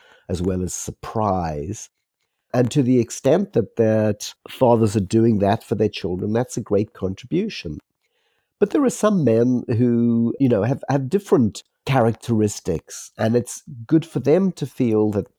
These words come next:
yeah, that's all right, that they should be the fathers that they want to be. You know, I, I think, again, m-, many fathers are perhaps more interested in, in sports and taking kids to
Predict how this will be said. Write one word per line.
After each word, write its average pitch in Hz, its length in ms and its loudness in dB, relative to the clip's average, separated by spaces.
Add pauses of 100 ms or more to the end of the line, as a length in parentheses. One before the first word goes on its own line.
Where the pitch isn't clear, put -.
yeah, 202 160 2
that's 196 260 -2
all 175 100 2
right, 170 400 0
that - 180 -6
they 127 160 2
should - 440 -4
be 113 360 0 (440)
the 127 60 -2
fathers 123 460 2
that 107 200 -4
they 104 120 2
want 107 400 -2
to - 100 -12
be. - 320 -10 (420)
You 131 100 2
know, 110 140 4
I, 123 220 2
I 120 80 0
think, 143 400 -2 (140)
again, 123 480 2 (580)
m-, 113 240 -4
many 123 420 2
fathers 113 880 0 (300)
are 98 500 -2 (160)
perhaps 117 400 -4
more 117 220 0
interested 117 400 -2
in, 120 220 -2 (100)
in 127 160 0
sports - 800 -2
and 92 360 -6
taking 107 380 -2
kids - 320 -6
to 87 440 -6